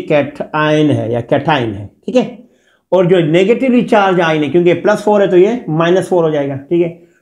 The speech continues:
तो ये जो यहाँ से लेकर यहाँ इस ब्रैकेट के अंदर सारा है, ये क्या कहलाता है? कॉम्प्लेक्स आयन, कॉम्प्लेक्स आयन कहलाता है, जो कि इस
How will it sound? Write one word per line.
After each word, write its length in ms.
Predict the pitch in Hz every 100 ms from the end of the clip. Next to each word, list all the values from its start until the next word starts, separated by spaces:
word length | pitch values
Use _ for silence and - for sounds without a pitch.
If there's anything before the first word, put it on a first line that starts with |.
| -
तो 40 |
ये 240 | 160 165 240
जो 380 | 240 220 165 -
यहाँ 300 | 165 160 208
से 100 | 202
लेकर 300 | 180 170 175
यहाँ 300 | 160 151 180
इस 60 | 180
ब्रैकेट 360 | 143 156 170 139
के 60 |
अंदर 260 | 147 151 147
सारा 300 | 139 139 139
है, 200 | 135 160 131
ये 160 | 143 190
क्या 160 | 190 165
कहलाता 420 | 151 135 131 135
है? 160 | 143 156 -
कॉम्प्लेक्स 600 | 143 131 151 160 156 - - _ -
आयन, 280 | 131 113 104 95 _ _ _ _ _ _ _ _ _ _ _ -
कॉम्प्लेक्स 800 | 135 127 147 147 170 170 - - -
आयन 280 | 131 131 170
कहलाता 380 | 170 170 160 160
है, 400 | 143 139 139 - - - _ _
जो 180 | - 156
कि 140 | 160 175
इस 260 | 185 -